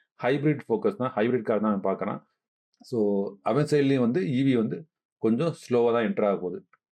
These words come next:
இப்ப நம்ம Tesla பார்த்தோம்னா, Tesla-வோட யூ-, ஈ வி மார்க்கெட் ஷேர் பார்த்தீங்கன்னா, அவன் வந்து only ஒரு ஒன் பர்சன்டேஜ் of நம்ம இந்தியன் மார்க்கெட், அதாவது ரொம்ப நிஷ் மார்க்கெட்டை தான் குளோபலா பிடிக்கிறான். அவனோட ஆப்பரேட்டிங் ப்ராஃபிட் மார்ஜின் பார்த்தீங்கன்னா, குளோபலா பார்த்தீங்கன்னா,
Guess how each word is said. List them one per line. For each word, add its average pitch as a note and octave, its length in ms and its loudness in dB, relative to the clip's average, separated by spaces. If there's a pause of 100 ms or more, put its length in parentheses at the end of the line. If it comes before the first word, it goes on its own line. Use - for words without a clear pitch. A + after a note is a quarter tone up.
(100)
இப்ப - 120 -2
நம்ம D3 140 2
Tesla C3+ 420 2
பார்த்தோம்னா, A#2+ 400 -2 (460)
Tesla-வோட D3+ 400 4
யூ-, C#3 280 0
ஈ C3 220 0
வி - 20 0
மார்க்கெட் A#2 360 0
ஷேர் G#2+ 140 2
பார்த்தீங்கன்னா, G2+ 200 -2
அவன் B2+ 180 -2
வந்து A2 360 -2 (420)
only C3+ 280 0 (360)
ஒரு G2 540 0 (420)
ஒன் C3+ 240 -2
பர்சன்டேஜ் B2 380 0
of A#2 120 2
நம்ம G#2+ 340 -2 (340)
இந்தியன் A2+ 360 2
மார்க்கெட், G2+ 300 -2
அதாவது G#2+ 460 -2 (120)
ரொம்ப C3+ 320 -2
நிஷ் B2+ 300 0
மார்க்கெட்டை G#2+ 360 0
தான் A2+ 160 -2
குளோபலா G#2+ 640 0
பிடிக்கிறான். G2 320 -8 (300)
அவனோட A2 140 2
ஆப்பரேட்டிங் C#3 400 2
ப்ராஃபிட் A#2 300 0
மார்ஜின் G2+ 220 0
பார்த்தீங்கன்னா, G2+ 340 -2
குளோபலா D#3 500 2
பார்த்தீங்கன்னா, B2 380 -4